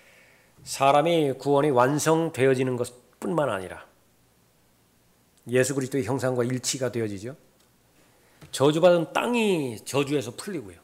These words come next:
저주받은 이 동물계, 생태계가 본래의 상태로 복구가 되는 것입니다. 모든 육식동물이 초식동물로 다 바뀌게 되어지는 거죠. 질서가 바로잡혀지는 것입니다.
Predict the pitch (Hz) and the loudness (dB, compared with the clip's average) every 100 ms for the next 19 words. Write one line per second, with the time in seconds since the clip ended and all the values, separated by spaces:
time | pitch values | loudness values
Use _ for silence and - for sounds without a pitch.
0 | _ _ _ _ _ - 127 151 147 156 | _ _ _ _ _ -4 2 2 4 2
1 | 151 160 120 120 147 143 - 147 147 135 | 2 -2 -4 -4 -4 -4 -2 -2 0 -2
2 | 107 92 - 220 220 - 196 190 110 92 | -4 -8 -6 -8 -10 -8 -4 -2 -2 -4
3 | 127 180 - 135 147 156 175 180 - 147 | -6 -8 -4 -2 2 2 2 0 -2 -8
4 | 131 147 175 - - _ _ 127 127 151 | -4 -2 -2 -4 -18 _ _ -4 -2 4
5 | 151 143 131 117 95 95 87 - - 113 | 4 4 2 -4 -8 -14 -18 -12 -4 2
6 | 139 170 190 202 180 139 - - 156 139 | 4 6 4 2 -2 -4 -6 -2 -2 0
7 | 139 - 175 - - 165 123 120 180 - | -2 -6 -8 -8 -4 -2 0 -2 -4 -12
8 | - - 107 110 107 101 123 113 107 98 | -20 -12 -6 -4 -6 -8 -6 -4 -4 -6
9 | 95 92 113 127 - _ _ _ _ _ | -8 -10 -10 -12 -18 _ _ _ _ _
10 | _ - _ - 151 185 - 196 190 185 | _ -20 _ -4 -4 -2 0 4 6 6
11 | 175 147 139 139 135 - 135 120 117 113 | 6 4 0 0 -2 -4 -6 -6 -8 -10
12 | 98 87 | -14 -18